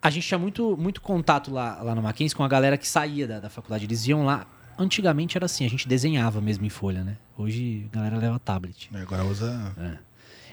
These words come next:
Speaker 1: E aí, meu, a gente ficava lá trocando ideia e, e vira e mexe uns concursos de desenho, assim. E aí, num desses, logo no primeiro, segundo semestre que eu tava na faculdade, eu fi-, eu, eu participei de um. E aí eu f-, eu, eu jo-,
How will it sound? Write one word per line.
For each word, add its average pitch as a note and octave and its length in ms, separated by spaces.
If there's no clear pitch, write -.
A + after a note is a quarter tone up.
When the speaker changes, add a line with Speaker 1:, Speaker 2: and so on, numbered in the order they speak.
Speaker 1:
E C#3+ 120
aí, F#3+ 160
meu, D4+ 180
a F3+ 40
gente D#3+ 180
ficava F#3 380
lá F3+ 100
trocando F3+ 280
ideia G3 560
e, G3 280
e F#3+ 40
vira G#3 180
e - 20
mexe F#3+ 300
uns F#3 80
concursos F3 380
de - 60
desenho, D3+ 360
assim. G2 260
E B2 100
aí, C3+ 160
num E3 220
desses, D3 640
logo E3 280
no C4+ 120
primeiro, F3 340
segundo F3 280
semestre D#3 320
que - 40
eu - 40
tava D3 120
na D3 60
faculdade, D3 480
eu F#3 80
fi-, - 260
eu, C#3 320
eu B2+ 80
participei C3+ 480
de A#2+ 160
um. C#3 160
E C3+ 80
aí C#3+ 80
eu D3 80
f-, - 220
eu, D3+ 320
eu C#3 420
jo-, C3 220